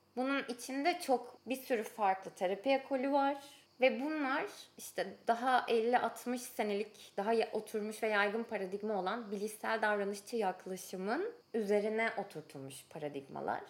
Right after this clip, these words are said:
Orada bir tane kabul ve kararlılık terapisi yaklaşımı diye bir yaklaşım var. Bunlar bildiğin bütün Budist meditasyon felsefesini alıp, yani mindfulnessçılığı alıp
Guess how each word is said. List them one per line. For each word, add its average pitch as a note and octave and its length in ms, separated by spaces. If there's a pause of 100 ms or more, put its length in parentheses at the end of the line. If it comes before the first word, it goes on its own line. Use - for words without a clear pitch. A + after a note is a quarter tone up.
(200)
Orada G4 360 (220)
bir F#4 200
tane F#4+ 500 (180)
kabul D#4+ 280
ve F#4 80
kararlılık C#4 560
terapisi - 400
yaklaşımı G3 460
diye F4 140
bir D4 40
yaklaşım B3 560
var. A3+ 180 (100)
Bunlar F4 380
bildiğin C4+ 500
bütün D#4 480 (220)
Budist C4+ 460
meditasyon B3 640
felsefesini A#3+ 800
alıp, G3 300 (260)
yani E3 200
mindfulnessçılığı F#3 1080
alıp G#3 340